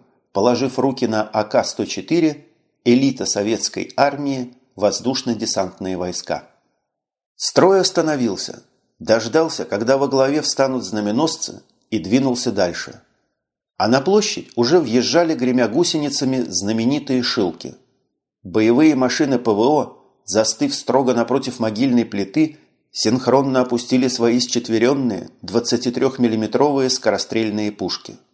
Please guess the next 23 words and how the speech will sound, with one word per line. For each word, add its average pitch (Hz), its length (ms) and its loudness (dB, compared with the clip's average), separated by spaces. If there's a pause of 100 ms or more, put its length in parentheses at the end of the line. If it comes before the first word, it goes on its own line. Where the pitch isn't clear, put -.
(640)
Ровно 123 440 2
через 104 300 -4
минуту 101 580 -4 (180)
лязг 117 420 0
гусениц 107 480 -6
возобновился. 92 800 -4 (800)
По 110 140 4
Красной 185 420 0
площади 170 560 0
шли, 139 260 0
сменяя 151 480 2
друг 120 300 2
друга, 123 380 0
сводные 139 540 0
полки 131 380 0
фронтов 127 640 0
и 123 80 -6
боевая 110 420 2
техника. - 640 -10 (640)
Мобильные 117 560 0
радиолокаторы 135 920 0
на 123 140 0
кразах 98 480 -2